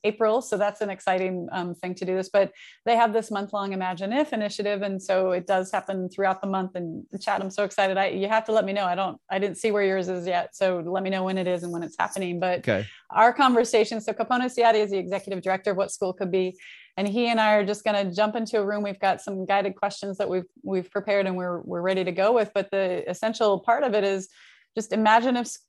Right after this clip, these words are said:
Speaker 1: if school wasn't called school anymore, but was called human development. And how would we redesign learning? And what would it look like to build it from the ground up?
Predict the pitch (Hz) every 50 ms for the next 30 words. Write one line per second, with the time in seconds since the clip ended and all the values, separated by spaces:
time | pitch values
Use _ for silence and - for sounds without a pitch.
0 | _ - - 208 202 202 - - - - 233 240 247 220 208 220 220 233 226 -
1 | 247 226 220 214 - 202 202 233 277 285 233 196 170 165 165 160 175 175 175 156
2 | 175 185 190 185 180 - - - - 196 196 196 202 220 220 214 202 185 196 202
3 | 220 233 196 180 170 151 151 151 165 170 160 190 185 202 214 208 196 202 208 208
4 | 196 196 202 208 196 208 196 202 196 202 208 208 196 180 180 214 233 214 175 165
5 | 165 170 180 180 180 208 214 202 160 196 214 208 - 214 202 196 190 - - 190
6 | 170 196 196 202 202 196 - - 196 185 180 165 185 185 185 190 202 208 208 196
7 | 180 -